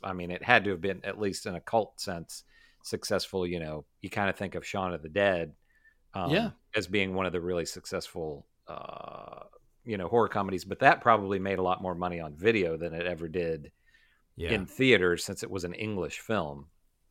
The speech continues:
Speaker 1: I don't, I'm just guessing, but
Speaker 2: Yeah,
Speaker 3: Well,
Speaker 2: no,
Speaker 3: I,
Speaker 2: I
Speaker 3: they,
Speaker 2: think
Speaker 3: it
Speaker 2: you're
Speaker 3: also
Speaker 2: right.
Speaker 3: falls on, it falls, there's two sides of a line there, right? 'Cause you can say that you guys saw the remake of, uh, Dawn of the Dead, right?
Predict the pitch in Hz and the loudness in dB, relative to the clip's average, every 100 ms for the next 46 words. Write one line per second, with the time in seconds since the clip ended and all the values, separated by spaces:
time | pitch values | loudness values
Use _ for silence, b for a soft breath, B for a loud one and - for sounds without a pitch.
0 | _ - 92 85 98 85 - 90 87 - | _ -6 -4 -2 -2 -6 -6 -6 -6 -8
1 | 76 76 76 - - 160 226 180 180 170 | -12 -12 -12 -12 0 6 8 8 6 4
2 | - 147 185 247 - 240 202 180 175 156 | 2 0 0 -2 -2 4 6 6 2 2
3 | 175 165 156 143 131 151 151 143 - 165 | 2 2 0 -2 -4 -2 -2 -2 0 2
4 | 139 143 - 160 139 160 143 113 104 98 | 4 2 2 -4 0 2 2 0 -2 0
5 | 104 98 78 52 - _ - 104 90 98 | 0 -2 -4 -10 -16 _ -4 -2 0 0
6 | 107 - 110 113 135 139 135 131 113 107 | 0 -2 -4 -2 -2 -2 2 4 4 2
7 | b b b b - 131 131 131 143 147 | b b b b -2 0 0 -2 4 4
8 | 139 139 110 98 113 110 104 98 101 92 | 4 2 4 2 0 0 0 0 0 0
9 | 87 98 92 82 101 98 90 85 80 90 | -4 -6 -6 -6 -6 -6 -6 -8 -6 -6
10 | 80 76 82 90 | -6 -6 -6 -6